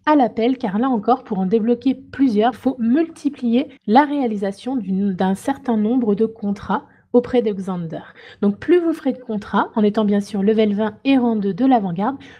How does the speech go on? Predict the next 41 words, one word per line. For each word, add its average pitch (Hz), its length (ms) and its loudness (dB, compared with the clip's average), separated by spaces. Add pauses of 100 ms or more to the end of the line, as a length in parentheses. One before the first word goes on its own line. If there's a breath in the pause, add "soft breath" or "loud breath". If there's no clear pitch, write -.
(140 loud breath)
plus 320 200 2
vous 294 200 0
aurez 220 180 2
de 208 40 -8
chances 247 300 -4
de 247 80 2
débloquer 202 580 0
des 226 220 0
contrats 214 360 -2
exotiques. 190 500 -2 (520)
Donc 302 240 0
maintenant, 330 320 0
ce 349 160 -18
n'est 269 60 0
pas 339 180 2
terminé. 285 480 0
Sachez 277 340 -2
qu'avoir 226 260 0
un 220 100 0
contrat 233 300 -2
exotique, 208 380 0
c'est 175 240 -8
bien, 254 340 0 (120)
mais 233 80 4
le 175 140 -2
terminer, 196 500 0
c'est 349 300 0
mieux. 240 400 2
Et 208 80 0
pour 285 180 -4
ce 247 160 0
faire, 254 220 0
je 277 80 -4
vais 233 80 4
vous 208 160 -2
parler 226 320 0
de 208 100 0
cinq 320 400 -4
contrats 302 440 -2 (100)
exotiques 233 580 0
différents. 220 640 -2